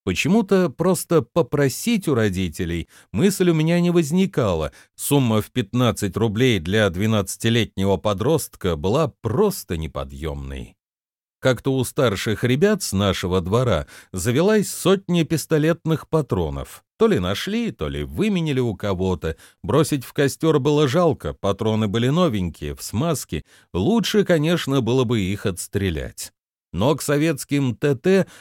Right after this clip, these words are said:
они не подходили, а пистолеты Т Т во дворе были в наличии.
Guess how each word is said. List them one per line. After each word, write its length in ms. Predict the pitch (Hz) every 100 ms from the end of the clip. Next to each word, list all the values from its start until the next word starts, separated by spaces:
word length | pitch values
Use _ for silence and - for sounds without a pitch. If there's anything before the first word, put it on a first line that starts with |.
| _
они 320 | 90 107 131
не 120 | 143
подходили, 840 | 117 113 - 104 101 80 78 69 67 _ -
а 120 | 95
пистолеты 720 | 113 - 107 107 98 95 90
Т 180 | - 82
Т 320 | - 156 190
во 140 | 101
дворе 340 | 82 90 117 131
были 220 | 123 127
в 100 | 131
наличии. 640 | 151 131 82 - - 76